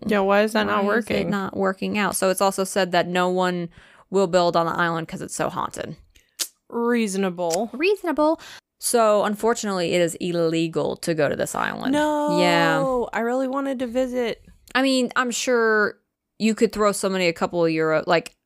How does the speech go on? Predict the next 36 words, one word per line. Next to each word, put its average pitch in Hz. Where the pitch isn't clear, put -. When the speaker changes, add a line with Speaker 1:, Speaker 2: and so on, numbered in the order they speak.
Speaker 2:
if 185
you 180
paid 180
someone 160
enough 151
that 143
someone 185
Speaker 1:
Right. 156
Speaker 2:
will 147
dump 147
you 135
off -
on -
the -
island. -
Speaker 1:
Fair. 175
Speaker 2:
But 180
it 170
is 156
Speaker 1:
But 175
Speaker 2:
illegal 147
to -
go -
to -
the -
island. -
Speaker 1:
Dadgummit. 165
Speaker 2:
Yeah, 156
Speaker 1:
Okay. 143
Speaker 2:
so 160
Speaker 1:
Well. 180
Speaker 2:
there's, 220
it's, -
there's, 226
obviously, 247
like, 185